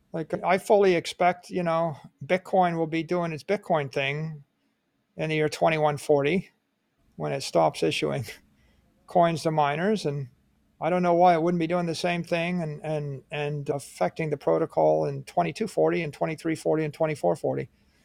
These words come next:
So I think that there are interesting things to be built on top of it, but they're much better built on top of, like, a Lightning protocol where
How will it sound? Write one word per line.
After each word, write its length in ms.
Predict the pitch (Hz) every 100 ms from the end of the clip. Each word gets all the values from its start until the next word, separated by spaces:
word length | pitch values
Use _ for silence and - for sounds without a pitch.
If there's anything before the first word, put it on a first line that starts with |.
| _ _ _ _ _ _
So 140 | - 185
I 80 |
think 220 | 170 202 190
that 260 | 170 160
there 200 | 185 190 190
are 200 | 226 226
interesting 580 | 196 208 185 185 165 151
things 280 | 180 175
to 60 | 160
be 100 | 156
built 260 | 160 160 151
on 120 | 147
top 340 | - 202 196
of 140 | 156 135
it, 240 | 139 135
but 280 | 147 139 - _ _ _ _ _ _ _ _ _ 170
they're 160 | 170
much 300 | 190 214 -
better 320 | 190 190 180
built 540 | 147 165 165 165 - - 160
on 200 | 156 156
top 400 | 170 165 160 160
of, 240 | 151 143
like, 300 | 151 151 147 -
a 60 | 156
Lightning 460 | 165 170 151 147
protocol 680 | 131 156 147 - 139 139 139 - _ _ _ _ _ _ _ -
where 420 | 165 165 147